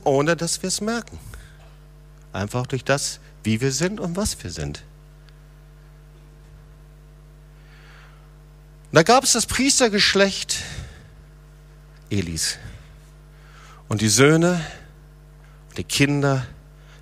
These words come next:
der damaligen Zeit, sie wuchsen im Tempel auf.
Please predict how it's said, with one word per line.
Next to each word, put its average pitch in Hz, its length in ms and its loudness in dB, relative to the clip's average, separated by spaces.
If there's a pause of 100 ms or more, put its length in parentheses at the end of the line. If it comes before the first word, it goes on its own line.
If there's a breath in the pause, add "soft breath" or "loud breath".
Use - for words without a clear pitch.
(100)
der 104 60 -4
damaligen 117 440 4
Zeit, 147 480 2 (1080 soft breath)
sie 139 200 -2
wuchsen 226 640 4 (1160 loud breath)
im 226 160 0
Tempel 196 400 0
auf. 175 480 -2